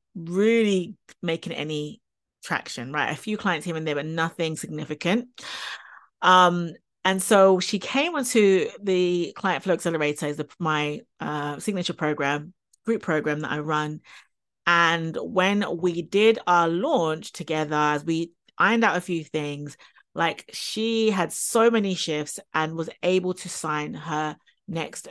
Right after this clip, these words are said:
three, or her first three thousand dollar client online. Like, it actually worked,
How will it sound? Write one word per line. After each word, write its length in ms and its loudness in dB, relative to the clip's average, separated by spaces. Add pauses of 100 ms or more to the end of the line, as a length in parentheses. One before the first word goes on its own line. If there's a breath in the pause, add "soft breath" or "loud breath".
three, 340 -12
or 160 -2
her 120 -8
first 760 0
three 220 -2
thousand 340 -2
dollar 180 -2
client 400 -6 (320 loud breath)
online. 580 -2
Like, 180 -8
it 120 -12
actually 400 0
worked, 640 -4